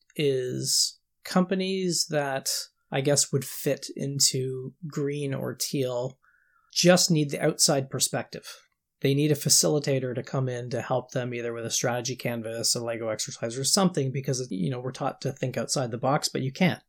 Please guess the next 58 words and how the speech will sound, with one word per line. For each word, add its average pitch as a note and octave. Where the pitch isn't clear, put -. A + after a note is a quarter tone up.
That's -
the C3
nature A#2+
of A2+
being B2+
in C3
an A#2+
organization. A#2+
You're A#2
in B2+
a A2+
box. A#2+
You A#2
can't -
think B2
outside D3+
of A#2
it. A#2+
So -
they D#3+
tend F3
to D#3
want C#3
somebody D3+
to C3+
come C#3
in C3+
and B2+
say, B2
"We D3
want F#3
to E3
do E3+
something F3+
and D#3
we C#3
want C#3
to -
shake C3+
some C3
things C3
up. B2+
We C3+
need B2
to A#2
change C3
something. B2
We're A#2+
not A#2+
sure A#2+
what. A2
Can C3
you B2
come A#2+
in A#2
and G#2+
do B2
this?" -